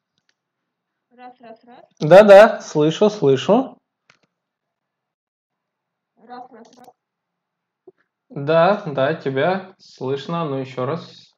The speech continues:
Speaker 2: что-нибудь.
Speaker 1: Раз, раз, раз.
Speaker 2: Да, тихо, ну, чуть-чуть погромче говори, и, в принципе, будет, э, слышать. А, друзья, кто нас слушает в подкасте, надеюсь, два раза вы смогли промотать,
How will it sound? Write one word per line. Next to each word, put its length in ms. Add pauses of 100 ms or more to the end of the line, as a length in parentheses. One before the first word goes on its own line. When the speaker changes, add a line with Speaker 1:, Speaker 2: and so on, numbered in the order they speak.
(140)
Speaker 2:
что-нибудь. 760
Speaker 1:
Раз, 220
раз, 240
раз. 240 (920)
Speaker 2:
Да, 540
тихо, 320
ну, 300
чуть-чуть 380
погромче 580
говори, 400
и, 400
в 180
принципе, 520
будет, 420
э, 500
слышать. 500 (520)
А, 320
друзья, 340
кто 180
нас 220
слушает 540
в 120
подкасте, 600
надеюсь, 880 (360)
два 600
раза 300
вы 360
смогли 480
промотать, 640